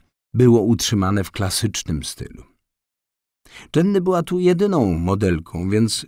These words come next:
wszyscy zajmowali się tylko nią. Stylista Hugo poprawiał każdą fałdkę na jej ubraniu.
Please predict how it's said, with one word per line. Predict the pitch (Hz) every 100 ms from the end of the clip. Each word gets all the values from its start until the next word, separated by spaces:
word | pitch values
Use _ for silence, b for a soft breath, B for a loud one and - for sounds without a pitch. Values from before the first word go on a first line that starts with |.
| _
wszyscy | - - 175 - 165
zajmowali | 151 147 151 139 127 123
się | 127
tylko | 131 117 - 165
nią. | 151 - - _ _ _ _ _ _ _ _ B B
Stylista | - - 160 202 - 165 113
Hugo | 101 - 247 165 151 117 B B B
poprawiał | 180 190 185 170 160
każdą | 135 151 135 151 135
fałdkę | - 120 123 104 - - 85 80
na | 78 85
jej | 90 90
ubraniu. | 98 98 85 87 87 80 71 65